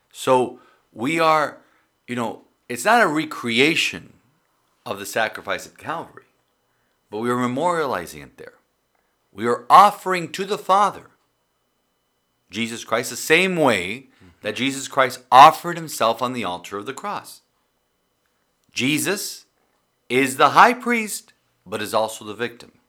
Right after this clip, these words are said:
who wants to heal humanity. And he does that through the Eucharist. Now, Jorge, you were saying a little earlier when you talked to your Rizal Sad families, "Why do I have to come to church? I don't go to communion. Uh, my children can't come to communion." Here's why you come to church. Well, first of all, if you can't go to communion, go to confession.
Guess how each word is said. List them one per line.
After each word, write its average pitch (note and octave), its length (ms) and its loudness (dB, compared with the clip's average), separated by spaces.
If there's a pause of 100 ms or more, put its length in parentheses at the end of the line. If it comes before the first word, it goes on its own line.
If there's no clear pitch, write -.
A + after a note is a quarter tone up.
(760)
who D#3 240 -2
wants D#3+ 420 4
to D#3+ 100 -10
heal C#3 300 -4
humanity. C#3+ 640 -10 (440)
And C#3 140 0
he C#3+ 80 0
does E3+ 380 6
that D#3+ 260 6
through D#3 140 -4
the D#3 80 -6
Eucharist. - 600 -12 (720)
Now, D3 400 4 (340)
Jorge, D#3 240 2
you D3+ 80 0
were C#3+ 80 -2
saying E3+ 220 -2
a E3+ 60 -4
little D#3 180 -2
earlier B2+ 220 -2
when G2+ 120 -8
you G2+ 60 -8
talked A#2+ 240 -8
to B2 40 -14
your A#2 80 -10
Rizal G#2 160 -14
Sad G2 240 -12
families, G2 240 -8
"Why A#2+ 100 2
do D3 80 0
I - 20 2
have C#3 100 -4
to B2+ 60 -18
come A#2+ 140 -18
to G2+ 80 -20
church? F#2 140 -14
I G2 80 -8
don't A2+ 160 -12
go A2+ 80 -8
to G2+ 80 -12
communion. A#2+ 580 -10 (340)
Uh, - 40 -20
my D#2+ 140 -20
children C#3 420 -6
can't A#2+ 180 -12
come A2+ 120 -10
to G#2+ 80 -14
communion." G#2 280 -16 (180)
Here's D3+ 200 -10
why D#3 60 -6
you C#3 100 -8
come A2 160 -12
to F#2+ 80 -12
church. - 340 -20 (320)
Well, - 100 -14
first G3 220 -6
of C3+ 60 -6
all, A2 60 -2
if G#2+ 40 -6
you B2+ 60 -10
can't F3 160 -12
go E3 60 -10
to D3 40 -10
communion, F2+ 260 -14
go E3 120 -10
to F3 60 -12
confession. - 480 -20